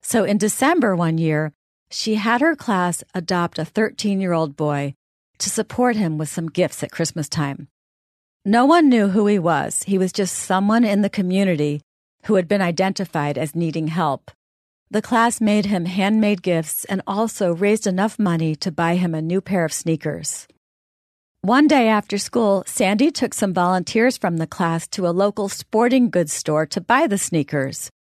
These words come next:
One of her students, Terrence, proved very knowledgeable about the Adidas and Nikes they were deciding between. They ended up buying a pair of shoes with bright green neon laces, which some of the kids thought were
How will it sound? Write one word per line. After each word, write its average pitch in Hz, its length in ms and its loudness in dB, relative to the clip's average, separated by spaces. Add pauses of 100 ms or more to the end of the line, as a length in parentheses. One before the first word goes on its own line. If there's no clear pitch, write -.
(300)
One 240 200 2
of 277 120 2
her 277 100 2
students, 190 600 -2 (120)
Terrence, 190 640 0
proved 180 260 -2
very 220 480 4
knowledgeable 185 760 0
about 156 340 -4
the 165 140 -2
Adidas 185 640 0
and 165 180 -2
Nikes 160 460 -2
they 143 140 -2
were 147 80 -2
deciding 170 500 -2
between. 143 540 -4 (800)
They 220 140 2
ended 254 280 4
up - 180 2
buying 214 300 2
a 202 60 2
pair 202 260 0
of 180 80 -2
shoes 185 480 0
with 180 220 -4
bright 233 380 0 (100)
green 214 480 2 (100)
neon 214 440 2
laces, 170 500 0
which - 180 -6
some 220 240 0
of 226 80 -2
the 208 80 -2
kids 180 380 -4
thought 165 340 -2
were 160 240 -6